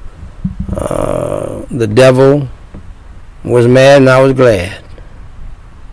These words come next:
That's God. That's God. And, and again, not so much her, her mother, but that little sister she had with her. She, she, oh, she would love to see, uh, my wife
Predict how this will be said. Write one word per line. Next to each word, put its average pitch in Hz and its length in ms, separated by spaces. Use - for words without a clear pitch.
That's 139 200
God. 117 760
That's - 320
God. 160 240
And, 156 200
and 156 180
again, 160 400
not - 200
so - 100
much 208 220
her, - 420
her 151 100
mother, 185 360
but - 160
that 139 180
little 143 220
sister - 400
she 151 140
had 143 220
with 147 200
her. 113 180
She, 123 280
she, 156 200
oh, 143 340
she - 140
would 135 140
love 160 400
to 143 120
see, 131 420
uh, 110 420
my 123 240
wife 123 640